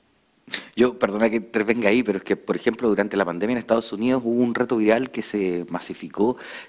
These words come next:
que era que jóvenes, en el fondo, como para desafiar el covid, lamieran la tapa del baño, que no tiene ni sentido, ni relación, era, eh,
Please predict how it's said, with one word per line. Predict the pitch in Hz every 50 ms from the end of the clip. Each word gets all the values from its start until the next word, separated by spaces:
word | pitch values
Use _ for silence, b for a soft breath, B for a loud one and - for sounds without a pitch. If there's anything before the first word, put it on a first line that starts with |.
| B -
que | - 101
era | 107 120
que | 113 - 107
jóvenes, | - - 110 110 113 117 113 117 120 131 135 - -
en | 92 92
el | 87 80
fondo, | - - 107 110 113 113
como | 110 107 104 98
para | 98 95 92 92
desafiar | 95 - - 92 - - 107 104
el | 110 123
covid, | - 110 101 101 120 110 107
lamieran | 117 107 95 98 101 107 120 117
la | 107 95
tapa | - 107 -
del | 123 110 87
baño, | 69 80 104 104 90 - 127 - B B B B B B B B B B B B B B B - -
que | - 98
no | 95 95 98 107 110
tiene | 113 113 120 117
ni | 113
sentido, | 110 - 98 87 82 78 - - - 107 113 110 107 101
ni | 98 90
relación, | 85 95 92 82 87 - - - 107 104 104 107 107 101
era, | 107 104 104 101 98 98 98 95 95 90 - - -
eh, | - 95 92 85 76